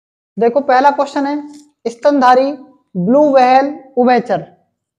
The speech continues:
आप देखो सबसे पहले स्तनधारी में और ब्लू व्हेल में क्या फर्क है, स्तनधारी में और ब्लू व्हेल में क्या फर्क है बताओ।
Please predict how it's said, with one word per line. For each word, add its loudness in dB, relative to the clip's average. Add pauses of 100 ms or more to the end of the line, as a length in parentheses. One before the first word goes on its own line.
(160)
आप 4
देखो 0
सबसे -4
पहले 0 (460)
स्तनधारी 0
में -8
और -4
ब्लू -2
व्हेल 0
में -4
क्या -2
फर्क -4
है, -20 (600)
स्तनधारी 2
में -6 (120)
और 6
ब्लू 4
व्हेल 4
में -6
क्या 4
फर्क 0
है -4
बताओ। -6